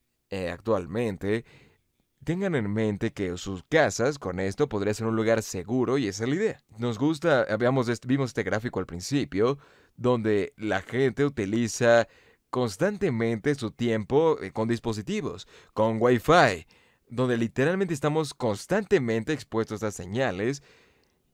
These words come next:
Incluso cuando estamos durmiendo, esas señales también están ahí. Por supuesto, el hecho de armonizarlo es un, algo muy importante, un paso muy importante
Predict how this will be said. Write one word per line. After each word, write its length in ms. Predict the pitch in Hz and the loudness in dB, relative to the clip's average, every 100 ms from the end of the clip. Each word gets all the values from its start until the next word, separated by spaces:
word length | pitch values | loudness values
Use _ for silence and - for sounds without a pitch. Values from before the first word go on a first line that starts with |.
| - | -4
Incluso 440 | 123 113 160 190 | -4 0 0 0
cuando 220 | - 117 | 0 0
estamos 580 | 107 - 143 151 151 139 - | 0 2 4 6 4 2 -8
durmiendo, 1040 | 104 107 101 107 156 135 92 110 131 165 - _ _ _ _ - | -8 -6 -4 -2 -2 -2 0 2 4 2 -6 _ _ _ _ -4
esas 380 | 113 117 147 | -4 0 -2
señales 640 | 139 - 101 98 131 220 156 | -4 -6 -4 -2 -2 -2 -2
también 280 | 107 101 98 | -2 -2 -4
están 300 | 92 92 80 | -4 -8 -8
ahí. 220 | 69 - _ _ _ _ | -12 -18 _ _ _ _
Por 160 | - 110 | -6 -6
supuesto, 560 | 104 123 135 131 160 - | -2 2 2 4 0 0
el 220 | 104 95 | -2 -2
hecho 180 | 110 123 | -2 2
de 80 | |
armonizarlo 600 | 110 107 104 - 165 165 | 2 2 -2 -2 -2 -2
es 100 | 147 | -2
un, 180 | 143 135 - | -4 -6 -2
algo 280 | 120 120 | -2 0
muy 240 | 113 117 175 | -2 0 0
importante, 540 | 170 98 90 92 92 | 0 -4 -4 -6 -4
un 80 | 107 | -2
paso 180 | 120 110 | -2 0
muy 160 | 110 | -2
importante 760 | 123 87 87 - 143 101 113 143 | -2 -4 -6 0 0 0 -4 -4